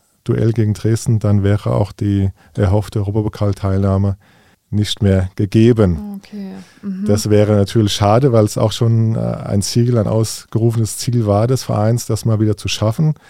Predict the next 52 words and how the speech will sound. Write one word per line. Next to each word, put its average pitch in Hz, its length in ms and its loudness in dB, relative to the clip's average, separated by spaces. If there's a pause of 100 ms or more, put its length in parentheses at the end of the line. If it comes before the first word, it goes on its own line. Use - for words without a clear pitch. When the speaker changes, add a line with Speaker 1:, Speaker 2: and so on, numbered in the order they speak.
(360)
Speaker 1:
Äh, 101 320 0
wäre 107 220 2
keine 107 220 0
Premiere, 107 460 0
gab's 104 300 0
schon 135 180 0
in 120 80 0
der 120 100 0
Geschichte. 135 640 -2 (540)
Wobei 101 300 2
man 110 160 4
auch 104 140 2
dazu 110 300 -4
sagen 101 360 2
muss, 117 280 0
äh, 104 420 2 (220)
wenn 110 120 -2
man 104 140 0
jetzt 101 220 -2
den 101 140 -2
Fußball 123 360 -4
vor 110 180 -2
Augen 113 220 0
hat, 117 220 0
da 113 80 0
ist 98 100 -4
natürlich 110 560 -4 (540)
die 101 100 -4
Champions 120 480 0
League 117 220 2
so 110 320 0
auch, 101 300 -2
oder 110 240 -2
auch 107 120 0
der, 101 340 0 (680)
äh, 98 540 0
die 107 60 -2
Europa 110 380 2
League, 110 320 2
äh, 104 240 0
siehe 107 260 0
Eintracht 104 300 -2
Frankfurt, 110 460 -2
ja 104 120 0
schon 110 140 -2
mal 107 380 -2
ein 104 120 0
lohnenswertes 107 640 0
Ziel 135 200 -4
gewesen, 123 460 0
auch 101 160 -2
finanziell. 131 680 2